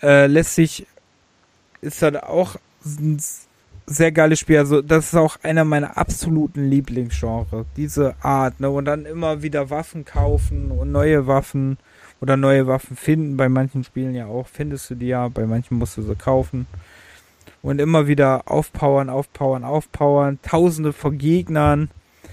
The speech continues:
Granaten werfen, dann findest du den Granatwerfer oder, oder einen Raketenwerfer, dann geht's erstmal richtig ab.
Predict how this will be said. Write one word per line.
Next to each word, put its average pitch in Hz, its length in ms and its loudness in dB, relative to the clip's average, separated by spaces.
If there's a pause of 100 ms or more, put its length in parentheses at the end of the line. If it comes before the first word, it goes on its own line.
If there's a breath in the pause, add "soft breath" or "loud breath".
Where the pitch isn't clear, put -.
(200 soft breath)
Granaten 151 720 2
werfen, 147 880 2
dann 135 120 -2
findest - 340 -6
du 151 60 -2
den 139 40 -4
Granatwerfer 147 960 -2
oder, 131 480 -2 (480)
oder 135 180 2
einen 131 140 0
Raketenwerfer, 139 1300 0
dann 131 160 -2
geht's 139 240 -4
erstmal 127 340 -6
richtig 143 440 -8
ab. 127 280 -6